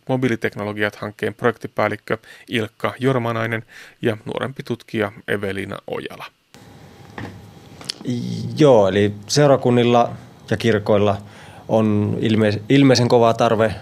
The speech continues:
Speaker 2: päästä mukaan tähän nykymaailman kehitykseen nimenomaan, mitä tulee nyt näiden mobiililaitteiden yleistymiseen. Eli tällä hetkellähän se trendi taitaa olla, että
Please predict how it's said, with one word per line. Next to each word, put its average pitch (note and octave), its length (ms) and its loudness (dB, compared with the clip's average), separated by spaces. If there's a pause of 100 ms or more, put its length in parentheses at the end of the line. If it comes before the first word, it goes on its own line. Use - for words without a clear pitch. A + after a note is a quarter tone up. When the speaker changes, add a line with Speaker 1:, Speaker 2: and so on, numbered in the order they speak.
(640)
Speaker 2:
päästä A2+ 280 0
mukaan G#2+ 400 0
tähän F#2+ 340 -2 (500)
nykymaailman G#2 540 4
kehitykseen G2 560 0
nimenomaan, F#2+ 400 2
mitä F#2 200 0
tulee F#2+ 260 -2
nyt F#2+ 160 -4
näiden F#2 300 -2
mobiililaitteiden F#2 880 -2 (160)
yleistymiseen. G2+ 760 0
Eli F#2+ 200 -2 (720)
tällä F#2+ 200 0
hetkellähän G2+ 400 0
se G#2 60 -10 (200)
trendi G#2 280 0
taitaa G2+ 440 2
olla, F#2+ 180 0
että F#2+ 420 0